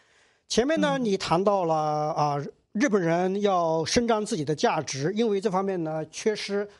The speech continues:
Speaker 1: 你觉得自己很孤独。那么，
Speaker 2: 嗯。
Speaker 1: 您在自己的家呀，打造了一个叫做跨越国境的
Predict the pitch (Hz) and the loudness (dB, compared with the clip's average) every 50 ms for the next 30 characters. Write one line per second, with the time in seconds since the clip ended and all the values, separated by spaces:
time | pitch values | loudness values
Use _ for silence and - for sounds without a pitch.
0 | _ _ _ - 135 127 160 175 175 180 - - 196 165 151 147 147 147 - - | _ _ _ -10 -6 -4 -2 -2 -2 -2 -4 -6 -12 -12 -8 -6 -6 -6 -6 -8
1 | 139 131 131 127 - - 233 240 170 160 135 135 - _ _ _ _ _ _ _ | -10 -10 -10 -8 -6 -4 -4 -2 -2 -4 -6 -6 -8 _ _ _ _ _ _ _
2 | - 214 208 202 190 185 180 185 196 180 165 165 151 151 _ _ _ _ _ _ | -4 -2 0 0 2 0 0 0 -2 -4 -4 -6 -8 -10 _ _ _ _ _ _
3 | - 185 220 247 254 320 311 277 247 233 220 208 202 190 185 180 175 170 156 - | -2 -2 0 2 2 2 2 2 0 0 0 0 0 0 -2 -2 -2 -4 -6 -8
4 | - - - 320 214 160 139 160 147 - - 226 208 214 226 240 226 175 135 - | -8 -2 -2 -2 0 0 -2 -2 -2 0 2 2 2 2 0 0 0 -2 -4 -6
5 | - - _ _ _ _ _ - - 165 139 131 156 220 220 190 180 165 165 170 | -10 -16 _ _ _ _ _ -2 0 0 2 2 2 2 2 2 0 -2 -2 -2
6 | - 202 190 170 160 156 151 147 139 - 196 175 160 - 170 165 160 151 147 147 | -2 0 0 0 0 0 -2 -4 -2 0 0 0 0 2 0 0 0 0 -2 -2
7 | 131 - - - - 294 269 202 190 196 185 165 131 - 156 180 202 202 254 220 | -4 -6 -4 0 0 2 2 2 0 0 0 -2 -2 -2 -2 -2 -2 -2 -2 -4
8 | 180 143 151 143 135 127 127 123 | -2 -2 -4 -4 -4 -6 -10 -12